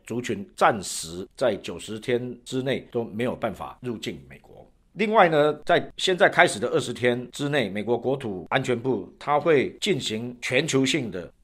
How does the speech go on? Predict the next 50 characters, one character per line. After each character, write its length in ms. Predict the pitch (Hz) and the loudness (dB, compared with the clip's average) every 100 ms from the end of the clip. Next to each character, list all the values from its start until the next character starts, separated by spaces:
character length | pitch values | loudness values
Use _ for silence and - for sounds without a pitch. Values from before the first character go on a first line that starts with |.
| _ - | _ -4
一 120 | 202 | 0
个 160 | 160 | 4
国 220 | 147 - 131 | 4 4 4
家 240 | 160 160 - | 4 4 0
一 100 | 175 | 0
个 140 | 143 | 0
国 180 | - 120 | 0 0
家 240 | 120 127 - | 2 2 2
一 120 | 180 | -2
个 140 | 175 127 | 0 0
国 180 | 117 120 | 2 2
家 200 | 123 117 | 4 4
的 240 | 104 78 - _ - | 2 -6 -14 _ 2
要 120 | 143 | 4
来 100 | 120 | 4
检 220 | 120 95 | 0 -2
查 160 | 92 101 | -2 -2
他 160 | 143 | 0
们 180 | 135 117 | -2 0
的 160 | 113 107 | -2 -2
身 240 | - 165 | 0 0
份 180 | 156 160 | 4 2
识 240 | 117 - 143 | 2 -4 -6
别 160 | 101 | -6
系 220 | 98 156 | -6 -6
统 180 | 101 - - - | -8 -12 -14 -16
是 180 | - - | -2 0
不 120 | 147 | 2
是 220 | 143 160 | 0 -2
是 320 | 127 147 120 - - | -2 -2 -4 -6 -8
真 160 | - 143 | -2 0
的 120 | 139 | 2
那 100 | 135 | 0
个 80 | 127 | -2
资 200 | 127 139 | -4 -2
讯 200 | 131 123 | -2 -2
是 240 | - 104 - | -4 -8 -8
可 160 | - 156 | 2 4
以 260 | 147 107 98 | 4 2 -2
符 200 | 151 123 | -2 0
合 260 | 123 135 147 | 2 2 2
他 120 | - 160 | 2 2
们 160 | 139 | 2
这 120 | 131 | -2
个 140 | 123 120 | -2 -4
国 200 | 120 143 | -2 -2
土 100 | 123 | -2
安 120 | 139 | -4
全 140 | 120 | -4
部 220 | 117 117 | -4 -6